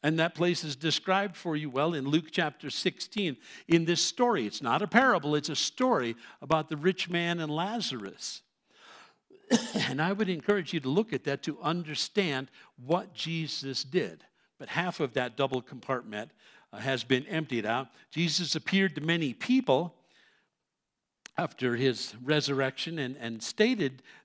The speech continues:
that he must ascend back to the Father before he can be touched. That little detail is found in John chapter twenty and verse seventeen, where Jesus said, "Don't, don't touch me.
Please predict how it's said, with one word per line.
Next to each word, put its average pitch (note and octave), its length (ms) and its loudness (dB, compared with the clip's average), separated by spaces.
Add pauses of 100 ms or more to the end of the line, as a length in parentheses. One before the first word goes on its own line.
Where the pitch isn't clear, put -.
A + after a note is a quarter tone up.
that D#3+ 140 2
he F3 120 4
must G#3 300 0
ascend A3 560 0
back G#3 260 0
to G3+ 80 -4
the E3+ 80 -6
Father F3+ 320 -4
before D#3+ 340 -2
he F3 60 2
can E3 160 -4
be D3+ 160 -4
touched. - 480 -6 (280)
That G3 260 2
little D#3 280 0
detail D3+ 520 -2
is C#3+ 120 -6
found D3 240 -2
in B2+ 120 -6
John D#3 260 -4
chapter D3+ 320 -6 (140)
twenty D3+ 340 -6
and C3 100 -4
verse C#3+ 280 -6 (260)
seventeen, F3 600 0
where C#3 120 2
Jesus D3 380 -6
said, C3+ 180 0
"Don't, C3 240 -8
don't B2+ 220 -14
touch A#3+ 260 -6
me. E3+ 160 -12